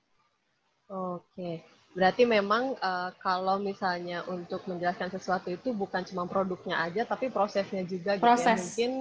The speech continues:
Speaker 1: karena memang orang-orang yang bekerja itu kebanyakan mereka memang disuruh dibuat produk aja gitu dulu, bukan, eh, memikirkan gimana awalnya atau kalau punya ide gitu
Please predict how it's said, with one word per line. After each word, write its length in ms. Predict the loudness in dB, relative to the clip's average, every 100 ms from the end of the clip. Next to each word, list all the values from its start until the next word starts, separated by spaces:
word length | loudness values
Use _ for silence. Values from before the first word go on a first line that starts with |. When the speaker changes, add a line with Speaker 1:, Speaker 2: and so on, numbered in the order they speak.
| -6
Speaker 1:
karena 220 | -6 -6
memang 400 | -6 -4 -4 -6
orang-orang 520 | -6 -6 -6 -6 -8 -6
yang 160 | -6 -8 _ -14
bekerja 420 | -10 -8 -6 -6
itu 240 | -6 -6 -6
kebanyakan 560 | -4 -6 -6 -10 -8 -6
mereka 560 | -4 -6 -6 -8 -8 -10 _ _ -8
memang 240 | -4 -2
disuruh 420 | -2 -2 0 2
dibuat 460 | 2 -2 0 -2 2
produk 340 | -2 0 -4 -4
aja 300 | -8 -2 -2
gitu 260 | -2 -8 -10
dulu, 240 | -8 -10 -10 -10
bukan, 380 | -12 -8 -8 -6
eh, 460 | -12 -12 -12 -12 -14 -20 _ _ -12
memikirkan 560 | -10 -8 -10 -4 -4 -2
gimana 420 | -4 -4 -2 -2
awalnya 640 | -2 -2 -4 -6 -8 -10 -8
atau 100 | -4
kalau 220 | -4 -4
punya 240 | -6 -6
ide 340 | -6 -4 -2 -2
gitu 260 | -4 -4